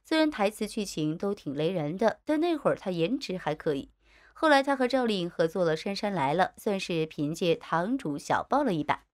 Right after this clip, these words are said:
不过这几年的张翰发展得很一般，演了太多油腻烂剧，现在还因为自己担任编剧、制片人的新剧《东八区的先生》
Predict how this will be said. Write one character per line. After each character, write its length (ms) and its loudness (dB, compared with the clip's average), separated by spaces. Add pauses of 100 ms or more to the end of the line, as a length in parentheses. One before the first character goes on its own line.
(220)
不 120 -2
过 160 2
这 200 -2
几 120 -4
年 200 -2
的 100 0
张 220 -4
翰 260 0
发 240 -2
展 180 -4
得 80 -4
很 240 -8
一 80 -4
般， 220 0 (460)
演 160 6
了 80 4
太 180 0
多 160 2
油 220 4
腻 160 -2
烂 240 0
剧， 260 -8 (160)
现 240 0
在 240 2
还 140 0
因 160 -2
为 100 -2
自 220 -10
己 180 -4
担 180 0
任 160 -4
编 280 -4
剧、 280 -8
制 160 -4
片 220 -2
人 240 -2
的 180 2
新 300 -6
剧 160 -6 (320)
《东 220 2
八 160 0
区 200 -6
的 140 0
先 260 -2
生》 240 0